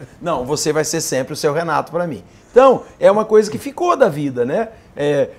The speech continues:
a gente tentou trilhar um caminho e mostrar que existia um futuro bacana pra essa, pra essas gerações que passaram por mim.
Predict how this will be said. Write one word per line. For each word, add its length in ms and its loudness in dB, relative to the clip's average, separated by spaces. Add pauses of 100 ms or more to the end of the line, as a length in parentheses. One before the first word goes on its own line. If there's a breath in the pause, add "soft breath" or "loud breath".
(120)
a 80 0
gente 300 -4
tentou 520 0 (960)
trilhar 360 2
um 80 0
caminho 600 -4
e 80 -8
mostrar 760 0 (180)
que 120 -4
existia 340 -4
um 60 -4
futuro 420 -6
bacana 540 -2
pra 120 -6
essa, 220 -8
pra 300 -12
essas 240 -10 (200 loud breath)
gerações 540 -4
que 80 -20
passaram 400 -6
por 180 -8
mim. 280 -6